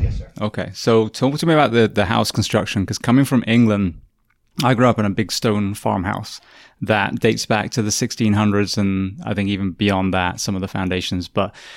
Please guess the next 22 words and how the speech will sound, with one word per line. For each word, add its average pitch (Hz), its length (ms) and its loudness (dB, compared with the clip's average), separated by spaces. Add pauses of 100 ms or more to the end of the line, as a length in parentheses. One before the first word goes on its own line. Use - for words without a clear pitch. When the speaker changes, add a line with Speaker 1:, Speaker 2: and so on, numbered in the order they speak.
(280)
Speaker 2:
so - 160 0
they 120 440 6 (340)
build 110 220 4
the 107 80 2
houses 95 460 0
to, 95 340 -2
to 120 120 0
<laughs> 113 120 2
last 117 200 2
for 127 160 6
a 110 40 4
very 110 220 4
long 101 180 2
time. 101 280 0
When 110 120 6
you 113 80 8
move, 117 240 8
especially 107 320 -4
to 104 80 -6
Florida, 131 440 2
you 110 140 -2
see 104 580 -2